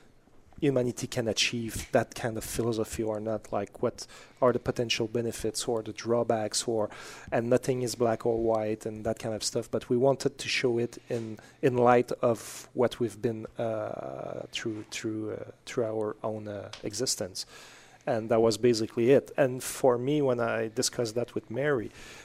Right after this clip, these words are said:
uh, it was kind of, uh, we d-, we debated that, that idea for, for a while. And what I told Mary is that I want to go with it because I know that it's going to, it's more abstract. It might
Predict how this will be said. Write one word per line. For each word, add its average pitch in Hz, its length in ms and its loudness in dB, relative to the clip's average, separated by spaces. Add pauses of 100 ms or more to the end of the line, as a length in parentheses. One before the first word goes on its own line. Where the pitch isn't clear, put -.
(160)
uh, 110 340 2
it 123 100 -2
was 113 220 2
kind 117 240 -4
of, 107 220 -2
uh, 107 100 -2 (140)
we 110 160 -4
d-, 120 180 -10
we 117 140 -2
debated 120 500 0
that, 107 120 -4 (180)
that 107 180 -2
idea 107 340 -2
for, - 420 -6
for 110 300 -8
a 104 60 -6
while. 117 320 -2 (640)
And 117 340 0
what 120 180 2
I 113 80 0
told 117 260 -2
Mary 123 320 0
is 107 120 -4
that 110 140 -2
I 113 60 -2
want 123 220 0
to - 100 -10
go 127 100 2
with 151 200 -2
it 107 160 -2
because 110 280 -2
I 110 100 -2
know 120 260 0
that 113 200 -4
it's - 120 -10
going 113 380 -8
to, 110 280 -2 (480)
it's - 300 -2
more 131 180 6
abstract. - 840 2
It - 180 -2
might 123 200 0